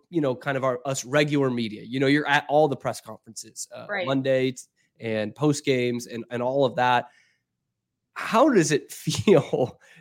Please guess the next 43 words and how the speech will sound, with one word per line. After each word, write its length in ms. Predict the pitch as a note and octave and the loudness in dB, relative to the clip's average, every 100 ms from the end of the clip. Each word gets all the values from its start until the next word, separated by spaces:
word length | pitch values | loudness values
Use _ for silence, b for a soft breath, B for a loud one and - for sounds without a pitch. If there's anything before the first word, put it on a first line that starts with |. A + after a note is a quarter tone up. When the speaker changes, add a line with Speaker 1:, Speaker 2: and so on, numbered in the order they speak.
| _ | _
Speaker 1:
just 260 | D3+ C#3+ | -6 -6
being 380 | - E3 D3+ C#3+ C3 | 0 2 4 2 0
at 280 | C3 C#3 | 0 0
that 380 | B2+ A#2+ A#2 - B2+ | 0 0 0 -4 -8
and 160 | A#2+ | -8
just 220 | A#2+ B2+ | -8 -8
getting 520 | C3 A#2+ A#2+ A#2+ A#2 A#2 _ _ _ _ _ B2+ | -4 -2 -2 -2 -6 -12 _ _ _ _ _ -8
the 120 | C3 | -4
same 480 | - C#3 C3 C3 B2 - | -2 0 2 2 0 -4
answers 580 | B2 B2 - A#2 A2 G#2 | -2 -2 -4 -6 -6 -4
Speaker 2:
Mm-hmm. 80 | |
Speaker 1:
over 280 | B2+ B2 A#2 | -2 2 4
and 100 | A#2+ | 4
over? 220 | A2+ A2 | 4 4
Not, 240 | C#3+ G#3+ G#3+ | 6 6 8
not 240 | A3 A3 | 6 6
as 200 | F3+ F3 | 4 2
necessarily 640 | E3+ F3 F3 - E3+ D#3+ D3 | 2 4 4 4 6 8 6
a 40 | |
knock 280 | C3+ B2+ - | 4 0 0
on 140 | B2+ A2+ | -4 -2
Dave, 340 | B2+ C3+ A#2 | 0 0 -2
but 100 | A#2 | -10
just 240 | - A#2+ A#2+ | -12 -10 -6
like, 220 | A2 G2+ _ _ | -8 -8 _ _
"Man, 380 | - C#3 B2+ B2 _ _ _ _ _ | -12 -2 -2 -2 _ _ _ _ _
I 100 | B2+ | -4
would 220 | C3+ C#3+ | 2 2
love 320 | B2 C#3+ D#3+ D3 | 4 8 8 6
to 60 | |
come 220 | C#3 C3+ | 2 2
in 120 | C3+ C3 | 2 0
here 160 | C3+ | -2
one 240 | A#2+ A#2+ A#2 | 0 0 0
day 340 | A#2 A#2 A#2 | 0 -2 -2
and, 200 | A2+ A2 - | -6 -10 -12
and 220 | A#2 A2+ | -12 -8
we 120 | A2+ A#2 | -6 -6
have 180 | G#2+ | -4
different 280 | C3 B2+ B2 | -4 -4 -6
questions 520 | - A2+ - A2+ A2+ | -10 -12 -12 -14 -14
to 160 | - - | -14 -16
ask." 340 | - _ - | -20 _ -20